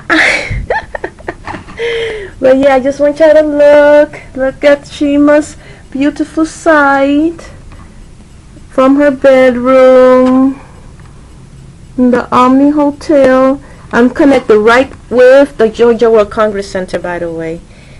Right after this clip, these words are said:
And that's where the C N N Center is. And I,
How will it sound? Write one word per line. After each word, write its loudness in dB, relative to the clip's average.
And -6
that's -2
where -2
the -6
C -6
N 0
N -4
Center -8
is. -4
And -4
I, -4